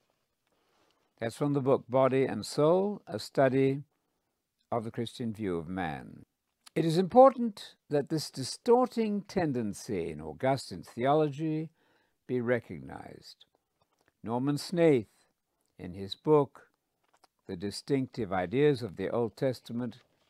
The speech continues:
complains, and I quote, "Traditional Christianity has sought to find a middle way combining Zion and Greece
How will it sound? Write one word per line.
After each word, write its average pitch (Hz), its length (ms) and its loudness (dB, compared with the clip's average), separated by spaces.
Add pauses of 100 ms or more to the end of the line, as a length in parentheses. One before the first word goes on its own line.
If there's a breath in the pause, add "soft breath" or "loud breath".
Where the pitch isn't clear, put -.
complains, 156 1080 2 (260)
and 65 120 -12
I 69 100 -8
quote, 135 380 0
"Traditional 226 680 2
Christianity 175 840 -2
has 117 180 -4
sought 233 440 4
to 131 80 -12
find 165 360 2
a 139 60 -2
middle 208 580 6
way 151 520 4 (580)
combining 135 760 2
Zion 151 600 4
and 123 260 -4
Greece 95 600 -8